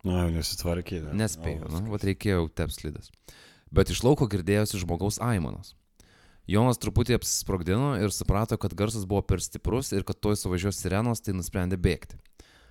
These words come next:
Speaker 2: Atgal virve, atgal ant stogo, o tada turėjo lietvamzdžiu nusliuogti nuo stogo,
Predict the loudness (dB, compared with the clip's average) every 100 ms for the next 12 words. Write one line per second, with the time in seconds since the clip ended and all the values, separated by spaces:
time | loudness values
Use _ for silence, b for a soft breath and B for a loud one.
0 | b -8 -2 2 2 2 0 0 0 0
1 | 0 0 -2 0 0 0 -2 -4 -6 -2
2 | -2 -2 0 2 2 2 -2 0 -2 0
3 | -2 -2 0 0 2 0 -4 -4 -2 0
4 | 0 0